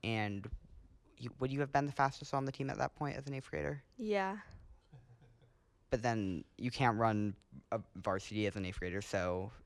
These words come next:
Speaker 1: uh, your freshman year, did you feel like there was, like, a lot of pressure on you to kind of,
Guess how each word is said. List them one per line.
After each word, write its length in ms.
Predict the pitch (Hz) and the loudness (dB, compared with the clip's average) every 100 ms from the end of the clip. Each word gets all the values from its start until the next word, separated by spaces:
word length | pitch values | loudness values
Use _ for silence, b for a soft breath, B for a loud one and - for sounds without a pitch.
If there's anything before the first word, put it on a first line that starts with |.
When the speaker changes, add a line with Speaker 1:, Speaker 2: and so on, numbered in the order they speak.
| - | -8
Speaker 1:
uh, 40 | - - _ - | -8 -10 _ -6
your 120 | 120 | -4
freshman 520 | 117 - 143 - 120 101 | 0 6 6 6 0 0
year, 240 | 87 90 | -2 -2
did 200 | - 104 | -4 -6
you 80 | 107 | -6
feel 260 | - 107 95 | -4 -2 0
like 160 | 104 | 0
there 100 | 110 | 0
was, 120 | 104 104 | -2 -2
like, 120 | 98 | 0
a 40 | |
lot 220 | 98 98 92 | 6 8 6
of 180 | - | 4
pressure 340 | - 95 - 98 | 2 2 2 2
on 140 | 92 | 4
you 120 | 90 90 | 2 0
to 80 | |
kind 360 | 92 90 85 85 | 0 0 0 2
of, 300 | 82 78 67 | 2 0 -4